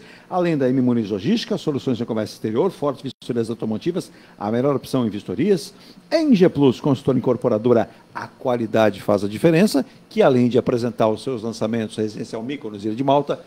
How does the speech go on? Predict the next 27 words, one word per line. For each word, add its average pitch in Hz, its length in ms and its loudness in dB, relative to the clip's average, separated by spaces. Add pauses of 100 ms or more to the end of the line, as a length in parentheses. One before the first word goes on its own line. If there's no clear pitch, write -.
(140)
apresenta 131 520 -4
pra 135 120 -6
você 131 360 -4 (120)
a 117 160 -4 (100)
N 160 220 0
G 139 100 0
Life, 120 380 4 (260)
a 226 60 -4
caçula 220 400 6
do 180 100 6
grupo. 151 300 4 (320)
E 175 80 -2
mais, 143 420 0 (240)
a 147 140 -8
N 170 60 -6
G 143 120 -4
Life, 135 300 0
pra 123 100 -10
que - 100 -16
você 113 220 -6
tenha 113 160 -6
uma 104 140 -6
ideia, 127 340 2 (240)
ela 143 220 2
apresenta 131 480 -2
pra 135 100 -8
você 123 400 -2